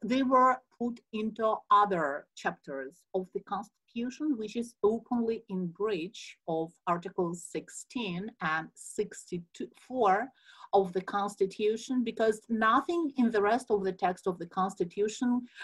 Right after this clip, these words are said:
can contradict the fundamentals of the constitutional system. And if you look at the, uh, say, uh, Article twelve, you will see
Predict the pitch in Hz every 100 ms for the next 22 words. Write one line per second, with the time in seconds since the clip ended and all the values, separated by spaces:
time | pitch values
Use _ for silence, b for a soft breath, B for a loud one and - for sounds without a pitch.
0 | B - 185 196 214 233 233 202 185 208
1 | 190 175 190 196 185 175 165 170 170 165
2 | 175 - - 160 - 165 - - 165 170
3 | 196 180 170 170 165 151 170 - 170 -
4 | - - - b b 208 - 254 - 233
5 | 277 208 - - 175 165 147 139 - -
6 | 151 143 135 139 - 165 151 147 - 147
7 | 139 143 - 185 196 190 - 170 170 -
8 | - 202 220 139 - _ _ _ _ -
9 | 170 160 156 156 - - 233 175 196